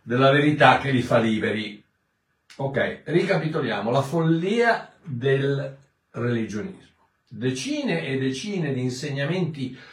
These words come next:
folli vengono propinati regolarmente da pulpiti in ogni dove. Purtroppo questi insegnamenti finiscono per diventare dottrine della Chiesa e i credenti ne pagano le conseguenze.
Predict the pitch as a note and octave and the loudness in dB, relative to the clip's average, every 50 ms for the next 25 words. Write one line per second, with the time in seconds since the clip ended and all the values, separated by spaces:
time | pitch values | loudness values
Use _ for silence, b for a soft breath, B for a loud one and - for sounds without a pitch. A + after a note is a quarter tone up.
0 | B B - - - - - - - G#2 G2+ G2+ G2 G#2+ B2+ C#3 - - B B | B B -20 -8 0 4 6 6 6 4 2 -2 -2 -2 -2 -2 -4 -6 B B
1 | B B B B B C#3+ F#3+ A3+ G#3 F3+ E3 D#3+ D#3+ F3+ F#3+ G3 G3 G3 - G#3 | B B B B B 2 4 4 4 4 4 2 2 4 4 6 6 4 4 2
2 | G#3 G#3 G#3+ G#3 F3 C#3 C3 C#3+ C#3+ C3 C#3+ C#3+ D#3+ F3+ G3 G#3 F#3 F3 F3 F3 | 2 4 6 6 6 6 4 2 2 2 2 2 4 4 4 4 4 4 2 2
3 | D#3+ E3 D#3 D#3+ D#3 - - F3 F3+ D#3+ D3+ D3 C#3+ - D#3 D3+ - - D3+ D#3 | 2 2 4 2 2 2 2 2 4 4 4 4 2 2 0 -2 -2 -2 -2 -4
4 | D3+ D#3 D#3 D3+ C#3 C3+ - C3+ C3 B2 A2+ F#2 F#2+ E2+ D#2 D#2 - - D#2 - | -2 -2 -2 -2 0 2 2 4 4 4 2 0 -2 -4 -6 -6 -10 -12 -14 -16
5 | - _ _ _ _ _ _ _ _ _ _ _ _ _ _ _ _ _ _ - | -18 _ _ _ _ _ _ _ _ _ _ _ _ _ _ _ _ _ _ -20
6 | - - - E3+ F3 E3+ D#3 - - - E3 D#3+ C#3 - - - - A2+ B2 - | -20 -8 0 4 4 4 4 2 0 2 4 4 4 4 2 -2 -6 -6 -6 -6
7 | B B B B B B _ - E3+ D3+ - - C3 B2+ B2 - E3 D#3+ D#3+ D3+ | B B B B B B _ 0 0 2 2 2 0 -2 -2 -2 0 2 2 2
8 | C#3 D3 D#3 - C3+ - - B2 B2+ C#3+ - - - G#2+ A2+ A2 - A2+ G#2 A2+ | 2 2 0 -2 -4 -4 -4 -4 -4 -4 -4 -4 -4 -6 -6 -4 -4 -4 -4 -2
9 | A#2 B2 C#3 C3 - B2 A2+ G#2 G#2 A#2+ C3+ C3+ C3+ - E3+ E3+ F3 E3+ C#3+ B2+ | -2 -2 0 2 2 2 2 2 0 0 -2 -2 -2 0 2 4 4 4 4 4
10 | A#2 A2+ A#2 A#2+ - - - B2 G#2 G2+ G#2 G#2 B2 D#3 - B B B B B | 2 2 2 0 0 0 -2 -4 -4 -4 -6 -6 -6 -8 -10 B B B B B
11 | B B B B - A3 A3+ F3+ G#3 A3+ A#3+ A#3 F#3+ F3 D#3+ D3+ D3 D3+ D3+ - | B B B B 2 4 4 6 8 8 8 10 10 8 6 4 4 2 0 -2
12 | E3+ F3 F3 E3 - - _ F3 F3+ F#3 G2+ - - - - A2+ A2+ G#2+ A2 A2 | -4 -6 -6 -6 -10 -14 _ -8 -4 0 2 2 2 2 2 0 0 0 0 -2
13 | A2 G#2+ G#2+ G#2 - A2 G#2 F#2+ - G#2 F#2+ F#2 F#2 F#2 F2+ F#2 F#2+ - - G2+ | -2 -2 -2 -4 -4 -6 -8 -8 -8 -8 -8 -8 -8 -8 -8 -10 -12 -14 -16 -18
14 | F2 - | -20 -20